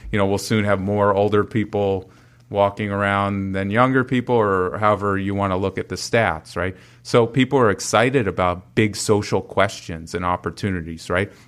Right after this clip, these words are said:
But then I, I do tell them that, hey, you, there's some perks, like the best stories and just sort of a, a good attitude on life, because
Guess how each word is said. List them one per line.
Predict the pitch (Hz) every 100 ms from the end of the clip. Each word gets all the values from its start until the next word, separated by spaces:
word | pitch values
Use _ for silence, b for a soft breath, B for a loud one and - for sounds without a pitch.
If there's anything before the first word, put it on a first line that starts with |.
| B -
But | 113
then | 139 156
I, | 143 120 117
I | 107 113
do | 123
tell | 120 127 120
them | 107
that, | 92
hey, | 104 101 - - - -
you, | - 98
there's | 98 92
some | -
perks, | 90 107 90 -
like | 92 82 -
the | 85
best | 90 -
stories | - 90 87 85 85 82
and | 82 82 82 B B B -
just | 87 -
sort | 95 85
of | 82
a, | 80 - b b b
a | 113
good | 110 139 135
attitude | 127 127 120 127 117
on | 107 104
life, | 110 107 80 - -
because | 85 - 92 85